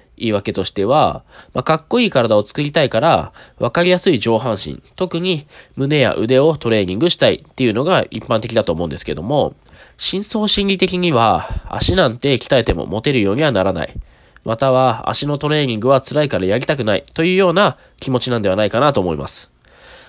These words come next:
まあ、確かにそれもわからなくはないです。特に足のトレーニングで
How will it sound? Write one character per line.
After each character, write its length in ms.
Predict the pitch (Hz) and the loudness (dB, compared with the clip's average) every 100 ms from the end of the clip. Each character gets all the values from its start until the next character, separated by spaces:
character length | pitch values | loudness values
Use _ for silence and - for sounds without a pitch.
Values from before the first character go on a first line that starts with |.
| - | -8
ま 80 | 135 | -2
あ、 20 | |
確 200 | 240 262 | 0 0
か 140 | 175 | 2
に 240 | 143 147 127 | 2 2 0
そ 120 | - | 0
れ 100 | 127 | 0
も 120 | 120 | 4
わ 140 | 117 113 | 4 4
か 120 | 170 | 2
ら 80 | 165 | 2
な 120 | 143 | 0
く 80 | 226 | 2
は 120 | 156 | 2
な 100 | 92 | 2
い 40 | |
で 60 | 71 | -2
す。 220 | - - - - - - | -8 -10 -8 -8 -10 -10
特 240 | - 233 156 | -6 -4 -2
に 220 | 147 135 | 0 -2
足 240 | - - | -2 -4
の 100 | 202 | -4
ト 120 | 233 240 | 0 2
レ 140 | 240 | 2
ー 40 | |
ニ 120 | 156 101 | 2 -2
ン 40 | |
グ 80 | 95 | 0
で 300 | 104 90 | 2 0